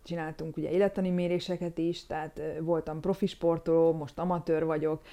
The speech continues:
edzőként is, klubvezetőként is. Azt mondom, hogy ennyi irányból én látom a sportot,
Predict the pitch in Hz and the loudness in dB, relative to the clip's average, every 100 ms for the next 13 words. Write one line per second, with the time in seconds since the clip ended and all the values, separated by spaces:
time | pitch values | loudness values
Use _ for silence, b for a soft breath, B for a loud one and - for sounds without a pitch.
0 | b b - 180 170 175 170 170 165 160 | b b 2 4 8 6 6 -2 -2 0
1 | 160 - 185 175 190 202 196 202 202 202 | 0 2 2 4 2 2 4 4 4 0
2 | 202 208 196 190 190 185 175 175 165 180 | 0 0 0 -2 -2 -2 -2 -2 -2 -2
3 | 185 180 175 - 185 180 170 170 170 165 | 0 0 -2 -2 0 0 0 2 2 2
4 | 165 165 165 170 160 - 165 180 185 214 | -2 -4 -4 -6 -6 -6 0 0 0 0
5 | 214 220 | 0 -2